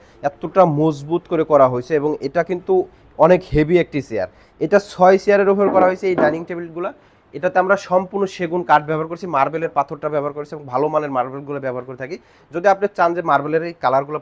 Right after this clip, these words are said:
পরিবর্তন করবেন, সেক্ষেত্রে পরিবর্তন করেও কিন্তু আমাদের কাছ থেকে নিতে পারবেন। তবে আমরা যখন যেটা ব্যবহার করি, ওটা কিন্তু এগুলোর সেটিংয়ের সাথে ম্যাচিং করেই ব্যবহার করি, যে যখন যেটা দেখতে একটু ভালো লাগবে, সেটাই কিন্তু ব্যবহার করি। এই মার্বেল পাথরের ডাইনিং টেবিলটা নিতে পারবেন মাত্র সত্তর হাজার টাকায়।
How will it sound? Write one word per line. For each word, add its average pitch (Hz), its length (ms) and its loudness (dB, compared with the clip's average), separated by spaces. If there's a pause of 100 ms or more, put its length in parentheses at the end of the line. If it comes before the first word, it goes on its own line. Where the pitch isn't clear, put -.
পরিবর্তন 175 460 -4
করবেন, 151 240 -12
সেক্ষেত্রে 139 360 -14
পরিবর্তন 151 500 -8
করেও 120 200 -8
কিন্তু 123 200 -8
আমাদের 107 260 -4
কাছ 120 140 -14
থেকে 113 160 -16
নিতে 151 180 -8
পারবেন। 110 220 -6 (280)
তবে 185 140 4
আমরা 190 220 6
যখন 196 300 0
যেটা 160 340 -4
ব্যবহার 135 420 -2
করি, 147 160 -8
ওটা 131 180 -8
কিন্তু 143 400 -8 (120)
এগুলোর 135 300 -6
সেটিংয়ের 139 440 -8
সাথে 147 360 -8 (280)
ম্যাচিং 139 320 -6
করেই 156 180 -2
ব্যবহার 131 280 0
করি, 127 120 -6
যে 123 200 -8
যখন 139 380 -6
যেটা 147 260 -4
দেখতে 135 320 -10
একটু 147 180 -8
ভালো 156 240 0
লাগবে, 151 240 -4 (240)
সেটাই 147 280 -2
কিন্তু 143 200 -4
ব্যবহার 117 240 -6
করি। 117 240 -10
এই 165 140 -2
মার্বেল 180 340 2
পাথরের 196 320 -2
ডাইনিং 170 220 -2
টেবিলটা 170 240 -10
নিতে 156 180 -12
পারবেন 151 220 -8
মাত্র 120 280 -8
সত্তর 123 360 -14
হাজার 104 240 -10
টাকায়। 98 200 -8